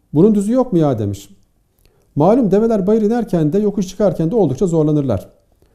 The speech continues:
Dosdoğru bir yol dururken kimse zorlanacağı bir yokuş çıkmak istemez, istememeli zaten.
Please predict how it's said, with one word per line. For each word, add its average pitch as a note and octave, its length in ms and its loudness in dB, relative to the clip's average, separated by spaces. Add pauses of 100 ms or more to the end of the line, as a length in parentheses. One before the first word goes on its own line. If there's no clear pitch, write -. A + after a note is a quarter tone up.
(440)
Dosdoğru A3 480 4
bir F#3+ 80 -2
yol F#3+ 200 2
dururken G3+ 500 -2 (280)
kimse A3 360 0
zorlanacağı F3+ 680 0
bir E3 120 0
yokuş F3 300 -2
çıkmak F#3+ 360 -4
istemez, E3 540 -4
istememeli C#3+ 500 -2
zaten. F#2+ 400 -8